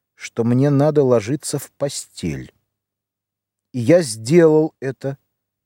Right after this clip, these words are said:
медленно и по порядку раздевшись под его невидимым в темноте, но угадываемым взглядом. Сидел я на своей кровати, сильно скрипевшей при моих движениях,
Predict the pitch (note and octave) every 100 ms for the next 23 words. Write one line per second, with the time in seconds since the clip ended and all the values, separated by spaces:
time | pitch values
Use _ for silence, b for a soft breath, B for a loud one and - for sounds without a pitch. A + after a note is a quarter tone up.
0 | _ _ A#2+ E3 G#3 D3+ C3 A#2 G2+ F#2
1 | D#2+ _ _ C3 - A#2+ B2+ C3+ F3+ F#3+
2 | _ D#3 C#3+ A2+ G#2 B2 F3 - G3 -
3 | _ _ _ _ _ _ _ C3 A2+ C#3
4 | D3+ D3 D3 C3+ D3 F3 F3+ F#3 F#3 -
5 | - E3 E3 E3 - E3 E3+ _ _ _
6 | _ _ A2 C3 - _ C#3+ A#2 B2 D3
7 | C3 D3+ C3+ D3+ D3+ D3 D3 D3 A#2 G#2+
8 | G#2 A#2 A2+ G2 D#2+ D#2+ C#2 - _ _
9 | _ _ _ _ _ _ _ _ - -
10 | C#3 A#2 E3 D3 A#2+ B2+ B2+ - A#2+ A#2+
11 | A#2 G#2+ A2 G#2+ G#2+ B2+ D3+ - F3 _
12 | _ _ _ _ - - E3 D#3+ D#3 D3+
13 | - - D3+ - D#3 C#3+ - D3 C#3 C3+
14 | C#3 C#3 C#3 G#2 G2 C3 A2+ C3 B2+ B2+
15 | B2+ -